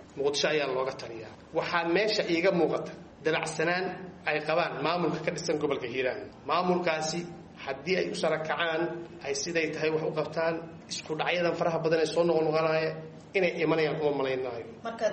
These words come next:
Speaker 2: doorkii maamulkii dowladda ka
Speaker 1: Ayaan xoogaa waxaan leeyahay inuu ku jiro daciif baad moodaa. Tan dowladda federaalka laftirkeedu waa dhaliilayaa. Waxaan ku dhaliilayaa gobolka Hiiraan, shacabka ku nool waa shacabkii dowladda federaalka ay madaxda u ahayd. Een,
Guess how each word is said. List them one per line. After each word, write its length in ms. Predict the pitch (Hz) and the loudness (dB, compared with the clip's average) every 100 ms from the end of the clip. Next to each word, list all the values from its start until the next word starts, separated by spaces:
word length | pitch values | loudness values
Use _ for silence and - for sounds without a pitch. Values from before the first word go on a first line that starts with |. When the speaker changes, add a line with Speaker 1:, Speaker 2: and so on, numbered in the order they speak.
| - | -2
Speaker 2:
doorkii 480 | - 254 240 - 226 | 0 2 2 0 -4
maamulkii 500 | 220 214 214 - 214 | -2 -2 -4 -8 -10
dowladda 360 | 190 202 202 180 | -8 -8 -6 -6
ka 80 | 180 180 | -4 0
Speaker 1:
Ayaan 320 | 175 175 156 | 2 2 2
xoogaa 340 | 139 156 170 156 | 2 4 6 4
waxaan 260 | 151 151 | 2 2
leeyahay 380 | 165 160 151 160 160 - - - | 4 4 4 2 0 -8 -14 0
inuu 200 | 190 175 | 2 2
ku 100 | - | 0
jiro 260 | - 170 170 170 - - - | 0 2 2 0 -6 -12 -2
daciif 260 | 156 185 180 | 2 2 2
baad 160 | 135 131 | 0 2
moodaa. 360 | 127 123 120 - - - - | -2 -2 -4 -6 -14 -18 -2
Tan 140 | 185 185 | 0 6
dowladda 300 | 196 220 208 | 6 6 4
federaalka 340 | 196 190 175 | 6 4 4
laftirkeedu 520 | 180 180 - 156 131 - - - | 2 0 -2 0 0 -2 -14 -12
waa 180 | 143 156 | 0 2
dhaliilayaa. 540 | 147 156 165 131 120 - - - - | 2 2 4 2 -2 -6 -12 -18 -14
Waxaan 260 | - 175 196 | -2 2 4
ku 100 | 180 | 4
dhaliilayaa 520 | 190 196 190 170 180 214 - - - | 4 4 2 2 2 0 -6 -10 -2
gobolka 320 | 170 190 - | 2 4 2
Hiiraan, 380 | 139 143 139 135 139 - - - | 0 2 2 2 -2 -6 -14 -18
shacabka 400 | - - 170 - 156 | -4 0 0 0 -2
ku 80 | 170 | 2
nool 160 | 156 | 4
waa 120 | 147 135 | 4 2
shacabkii 420 | 143 123 - 135 - - - | 2 -2 -4 -12 -14 -18 -2
dowladda 280 | 156 151 143 | 4 4 4
federaalka 360 | 151 147 139 143 | 2 2 2 2
ay 60 | |
madaxda 280 | 135 131 139 | 2 2 2
u 60 | 143 | 4
ahayd. 220 | 147 180 175 - - - - - | 2 0 -6 -12 -18 -20 -20 -4
Een, 380 | 147 139 139 | 2 4 4